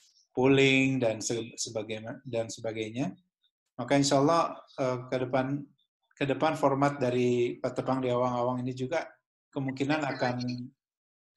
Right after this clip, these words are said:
eh, kita upgrade begitulah, supaya semakin banyak manfaatnya dan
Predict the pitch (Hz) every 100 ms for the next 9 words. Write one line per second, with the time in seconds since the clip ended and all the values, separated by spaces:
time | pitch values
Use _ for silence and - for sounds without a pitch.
0 | - 220 214 214 120 127 127 123 123 123
1 | 120 120 123 - - - - _ _ _
2 | - 131 123 123 117 - - _ _ 127
3 | 123 - 139 139 131 117 117 117 120 -
4 | 123 117 113 120 139 - _ _ _ _
5 | _ - - 120 117 127 117 117 123 123
6 | 110 123 107 - 123 123 120 120 123